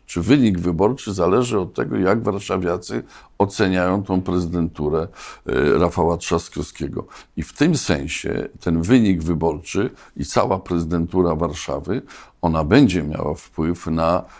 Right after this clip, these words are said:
y, realne szanse Rafała Trzaskowskiego. Jak powiedziałem, ja obu kandydatom życzę, y, powodzenia i życzę, i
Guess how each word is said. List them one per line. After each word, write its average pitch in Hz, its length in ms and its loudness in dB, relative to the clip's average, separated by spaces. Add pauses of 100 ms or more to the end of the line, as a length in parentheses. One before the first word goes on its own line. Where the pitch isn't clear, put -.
(240)
y, 82 140 4
realne 110 480 4
szanse 87 480 -2
Rafała 85 400 0
Trzaskowskiego. 80 960 -6 (520)
Jak - 180 -2
powiedziałem, 92 760 2 (100)
ja 90 220 4
obu 104 420 2 (340)
kandydatom 90 880 0 (460)
życzę, 95 520 -2 (640)
y, 78 580 2 (420)
powodzenia 85 720 2
i 95 120 2
życzę, 85 480 -2
i 78 200 -4